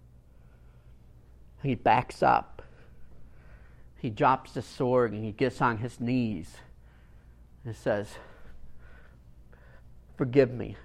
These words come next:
I'm so sorry." And the monk says,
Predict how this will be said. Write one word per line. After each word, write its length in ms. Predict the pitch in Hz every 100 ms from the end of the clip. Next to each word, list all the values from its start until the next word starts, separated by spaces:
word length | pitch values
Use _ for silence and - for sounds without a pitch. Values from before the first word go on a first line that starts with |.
| - - -
I'm 140 | 139 120
so 320 | - 147 127
sorry." 640 | - - 117 113 - - - - - - - - - - - - - - - - - - - - -
And 120 | 131
the 40 | 113
monk 300 | 117 113 -
says, 460 | - 107 92 -